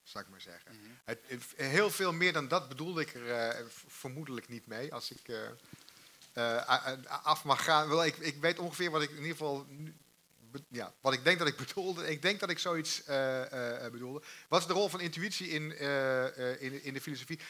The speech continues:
Speaker 1: Nou, eigenlijk niet veel meer dan dat. Dus dat, dat je, eh, ehm, probeert na te gaan wat onbe-, onbereflecteerd begripsgebruik, precies, hoe dat precies in elkaar zit. Dus intuïtie als kenmethode, als methode om kennis te, eh, te verkrijgen,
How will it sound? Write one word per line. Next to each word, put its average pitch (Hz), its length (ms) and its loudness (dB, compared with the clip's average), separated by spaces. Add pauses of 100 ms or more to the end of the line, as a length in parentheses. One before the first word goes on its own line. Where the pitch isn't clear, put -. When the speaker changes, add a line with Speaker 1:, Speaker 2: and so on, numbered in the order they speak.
(160)
Speaker 1:
Nou, 151 160 2
eigenlijk 175 300 2
niet 208 100 -6
veel 196 140 -4
meer 185 200 -2
dan 160 160 -6
dat. 143 160 0
Dus 123 100 -12
dat, 156 200 -4
dat 147 180 -2
je, 147 220 0
eh, 135 840 0
ehm, 123 200 -8 (240)
probeert 135 360 -4
na 160 180 0
te 156 120 -4
gaan 147 200 -2
wat 131 140 -6
onbe-, 175 300 -8 (160)
onbereflecteerd 170 960 -4
begripsgebruik, 131 760 -6
precies, 135 200 -12 (200)
hoe 160 120 -4
dat 156 120 0
precies 156 260 -6
in 147 100 -10
elkaar 113 380 -10
zit. 95 240 -14 (300)
Dus - 260 -2 (300)
intuïtie 165 680 -2
als 120 380 -4 (840)
kenmethode, 185 960 -2
als 185 160 -4
methode 143 440 -2
om 113 200 -8
kennis 208 340 0
te, 190 400 -2
eh, 170 180 0
te 165 180 -6
verkrijgen, 151 760 -2